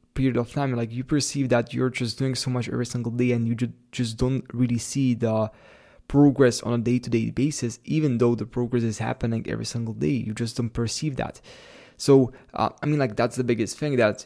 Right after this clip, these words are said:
you, you are make-, you can be making progress every single day, but you, you're just not feeling that.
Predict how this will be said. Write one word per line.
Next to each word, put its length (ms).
you, 260
you 220
are 160
make-, 340
you 160
can 300
be 100
making 340
progress 420
every 160
single 260
day, 160
but 240
you, 100
you're 180
just 160
not 160
feeling 360
that. 260